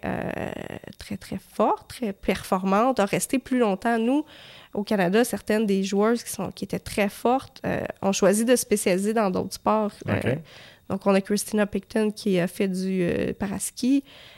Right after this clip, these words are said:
Speaker 1: euh, qui est allée au dernier Paralympique d'ailleurs. Euh, Nandini qui fait la, la course en, en fauteuil maintenant. Donc, euh,
Speaker 2: Ok.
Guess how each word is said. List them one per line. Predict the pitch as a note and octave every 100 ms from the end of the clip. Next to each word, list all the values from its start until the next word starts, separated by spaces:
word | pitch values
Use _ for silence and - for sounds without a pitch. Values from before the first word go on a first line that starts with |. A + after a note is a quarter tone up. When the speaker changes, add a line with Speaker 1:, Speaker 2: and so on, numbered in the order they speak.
| - -
Speaker 1:
euh, | E3+ D3
qui | -
est | G3
allée | F#3 G3
au |
dernier | G3 F#3+ G#3+ G#3 G3
Paralympique | G3+ G3+ - - A3+
d'ailleurs. | G3+ F3+ F#3 A#3 C4 - - - - -
Euh, | F3+ F3+
Nandini | G3 G#3 G3+ G#3 A3
qui | - A3 G3+
fait | - G3 F3+
la, | E3+ -
la | G3+
course | - G#3+ -
en, | G3+ F#3+ E3+ F3 - _
en | G3
fauteuil | G3 F#3 F#3 A3 C4
maintenant. | A#3 - G#3 A#3
Donc, | A#3+ F#3+ F#3+ -
euh, | - -
Speaker 2:
Ok. | G#2+